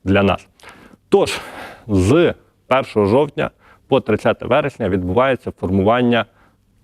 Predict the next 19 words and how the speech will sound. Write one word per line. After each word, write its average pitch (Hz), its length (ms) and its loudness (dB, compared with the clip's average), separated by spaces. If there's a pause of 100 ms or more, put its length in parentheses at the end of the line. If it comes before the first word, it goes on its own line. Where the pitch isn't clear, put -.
(440)
суми 165 480 0
в 98 100 -6
платіжках 147 760 -4
за 120 280 0 (160)
доставку 107 680 -2 (160)
газу. 98 420 -2 (920)
Саме 156 640 2 (300)
цей 147 200 2
період 156 500 2
називається 113 760 0 (100)
газовим 110 560 0
роком. 107 400 0 (120)
І 143 140 2
скільки 143 400 0
ви 104 120 2
спожили 107 440 2
в 92 60 2
минулому 185 480 4
році, 160 360 0